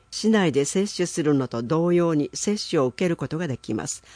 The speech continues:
予約時に医療機関にご確認いただくか、接種前に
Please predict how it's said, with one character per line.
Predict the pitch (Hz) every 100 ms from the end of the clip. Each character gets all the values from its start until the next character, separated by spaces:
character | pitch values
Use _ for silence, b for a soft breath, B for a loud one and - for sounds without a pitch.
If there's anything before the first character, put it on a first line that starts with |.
| B B B B -
予 | 175
約 | 170 - 151
時 | 135
に | 135 127 - b b
医 | 190
療 | 190 208
機 | 202 -
関 | 185 147 120
に | 113 - -
ご | 147
確 | 175 - 190
認 | 180 165
い |
た | 160 156
だ | 151
く | -
か、 | - 151 - b b b
接 | - 175 - -
種 |
前 | 202 175 147
に | 120